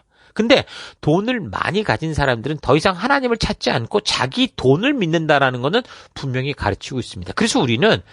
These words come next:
점점 더 나아지는 세상을 살아가게 돼도 어떻게 심령이 가난한 자가 되어야 되는 거예요. 항상 영원한 천국의 삶을 소망하고 그곳이 우리의 본향이고 고향이다,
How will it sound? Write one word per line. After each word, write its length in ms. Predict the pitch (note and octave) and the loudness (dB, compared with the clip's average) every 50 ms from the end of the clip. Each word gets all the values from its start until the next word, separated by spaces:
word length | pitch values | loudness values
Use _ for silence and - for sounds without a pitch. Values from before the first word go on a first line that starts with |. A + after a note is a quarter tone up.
| - - - - - - | -20 -20 -18 -18 -18 -12
점점 400 | - - B2+ B2+ C3 C#3+ C3+ C3 | -4 -4 -4 0 0 -2 -2 0
더 100 | C3 C#3 | 0 -2
나아지는 540 | B2 G#2 F#2 F2+ G2+ A#2 A#2+ - C#3 C#3+ C#3 | -2 -2 -4 -2 -2 -2 0 0 -2 -2 -2
세상을 340 | A2+ - A#2 A#2 A2+ A#2+ A#2+ | -4 -2 -2 -2 -2 -2 -2
살아가게 480 | - - - A#3 A#3+ G#3+ F3 D3 C#3+ | -2 0 2 2 2 2 2 0 0
돼도 640 | C3+ - G#2 F#2 - G2+ G2+ A2 C#3 D#3 C#3 G2+ - _ _ _ | -2 -2 -6 -6 -4 -2 2 6 6 6 6 4 -2 _ _ _
어떻게 360 | - B2 - - - A#2+ G2 | -4 -4 -4 -6 -8 -8 -8
심령이 540 | - - - - D4+ D4 D#4 D#4 D4 B3+ - | -6 -6 -6 -6 -6 -6 -6 -4 -6 -6 -8
가난한 480 | - - - G2 B2 D3 F#3 G3 F3 | -8 -8 -6 -6 -4 -2 -2 -2 -2
자가 180 | - A2 G#2 A#2+ | -4 -4 -4 -6
되어야 220 | - - G#2 G#2 | -8 -6 -8 -6
되는 200 | G2 G#2 G2 F#2 | -6 -8 -10 -10
거예요. 160 | F2+ - - | -12 -12 -4
항상 360 | - G3+ A#3 A3+ A#3+ G#3 C3 - - - - - - - | -2 -2 2 4 2 2 2 0 -8 -16 -18 -18 -6 -2
영원한 320 | C#3 B2 B2 C#3 C#3 C3+ B2 | 0 2 2 2 2 0 -2
천국의 380 | - - C#3+ C3 B2 B2 B2+ | -6 -10 -8 -6 -2 -2 -2
삶을 240 | A#2+ B2 A#2+ A#2+ A#2+ | 0 0 -2 -2 -2
소망하고 640 | - - C#3+ C3 C3 B2 B2 B2 C3 F3 A#3+ C#4+ - - - - - - | -4 -2 0 0 2 2 2 2 2 2 0 0 -2 -8 -16 -16 -16 -6
그곳이 380 | - - C#3 D#3 G#3 G3+ - A3+ | -2 0 4 4 4 4 4 2
우리의 180 | F#3 D#3+ F3 | 4 4 4
본향이고 480 | E3 - B2+ A#2 A2 A2+ G#2+ G#2+ A2 A#2 | 4 2 -2 -2 -2 -2 -4 -4 -6 -8
고향이다, 560 | - - - C3 C3 B2+ B2+ B2 A#2+ A#2 A2+ | -6 -2 0 2 2 2 0 -2 -2 -2 -2